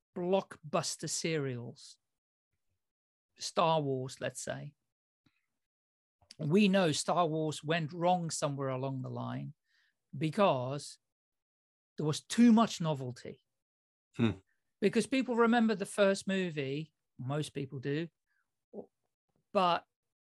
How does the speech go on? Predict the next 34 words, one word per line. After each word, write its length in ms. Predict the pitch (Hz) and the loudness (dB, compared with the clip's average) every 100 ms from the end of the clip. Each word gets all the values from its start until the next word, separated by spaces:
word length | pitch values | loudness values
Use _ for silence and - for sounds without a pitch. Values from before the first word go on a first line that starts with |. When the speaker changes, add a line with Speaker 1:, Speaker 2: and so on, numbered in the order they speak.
| _ - | _ -2
Speaker 1:
when 200 | 196 196 | 2 2
the, 300 | 180 196 202 - 226 | 2 -2 -6 -6 -2
the 140 | 196 | 2
next 320 | 214 226 - | 2 0 -4
kind 180 | - 180 | -6 -4
of 60 | 160 | -4
series 380 | - 170 160 - | -4 -4 -4 -4
came 240 | 156 151 | -4 -2
out, 300 | 147 147 - - | -2 -4 -6 -10
there 80 | 160 | -8
was 140 | 170 | -6
so 240 | - 233 233 | -2 2 2
much 260 | 196 - | 2 0
new 160 | 185 190 | 0 0
stuff, 480 | - 151 143 - _ _ _ - | -2 -4 -6 -12 _ _ _ -6
so 160 | 247 | 2
many 240 | 233 208 180 | 4 4 2
new 160 | 175 | -2
characters. 800 | 170 160 147 143 - 147 147 - _ _ _ _ _ _ - | -4 -4 -4 -6 -8 -8 -10 -16 _ _ _ _ _ _ -10
It 80 | 156 | -6
was 160 | 156 | -4
like, 240 | 160 147 - _ _ _ - | -4 -4 -6 _ _ _ -2
"Yeah, 160 | 214 | 0
but 160 | 170 165 | 0 -2
it's 160 | 160 - | -4 -2
not 140 | 196 | -2
like 200 | 156 160 | -2 -4
the 140 | 185 196 | 2 2
old 200 | 202 156 | 2 0
one, 160 | 151 165 | -2 -2
is 160 | 165 | -2
it?" 160 | 156 151 _ _ _ - | -2 -4 _ _ _ -10
Speaker 2:
Disconnected, 680 | - - 98 104 - 95 101 | -8 -2 -2 -2 -2 -2 2
yeah. 220 | 101 | 0